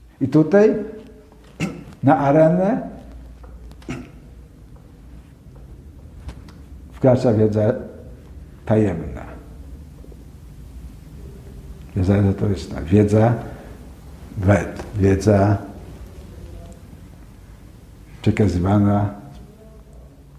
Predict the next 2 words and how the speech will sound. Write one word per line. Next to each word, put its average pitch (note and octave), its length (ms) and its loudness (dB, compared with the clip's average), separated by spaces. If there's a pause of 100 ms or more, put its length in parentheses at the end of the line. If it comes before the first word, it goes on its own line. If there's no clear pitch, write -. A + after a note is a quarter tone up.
(140)
od F2+ 360 -6 (2250)
zawsze. - 480 -6